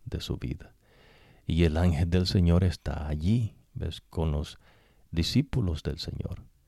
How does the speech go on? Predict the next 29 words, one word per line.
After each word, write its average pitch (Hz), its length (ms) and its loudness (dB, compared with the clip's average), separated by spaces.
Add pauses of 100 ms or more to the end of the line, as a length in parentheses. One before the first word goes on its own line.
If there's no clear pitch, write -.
(460)
Y 113 120 6
no 139 140 10
solo 123 300 8
está 85 240 2
allí, 80 280 4
ves, 82 360 2
acampando, 80 800 -2 (180)
haciendo 76 460 -4
nada. 104 400 0 (560)
Dice, 80 340 -2
"El 73 160 -4
ángel 87 360 4
de 85 120 0
Jehová 80 480 0 (400)
acampa 85 800 -2 (240)
en 82 180 -4
derredor 76 580 0 (540)
de 71 160 -2
los 71 200 -4
que - 120 -6
le 73 120 -6
temen". - 360 -6 (840)
So, - 360 -4
Él, 76 420 -2 (260)
eh, 73 300 -2
destruye, 85 720 0 (640)
eh, 71 260 -4
y 85 140 -4
mata. - 420 -6